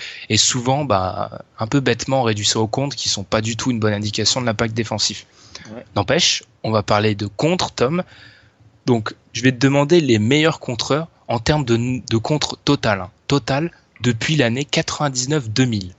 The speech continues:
Speaker 2: T'es sérieux ?
Speaker 1: Je suis sérieux, ouais.
Speaker 2: <laughs>
Speaker 1: Franchement, euh, pff,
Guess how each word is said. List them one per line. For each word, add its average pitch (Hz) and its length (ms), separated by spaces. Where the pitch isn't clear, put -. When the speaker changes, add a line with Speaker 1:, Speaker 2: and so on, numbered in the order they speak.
Speaker 2:
T'es 107 100
sérieux ? 101 520
Speaker 1:
Je - 80
suis - 140
sérieux, 107 380
ouais. 95 140
Speaker 2:
<laughs> - 720
Speaker 1:
Franchement, 170 640
euh, 113 240
pff, - 280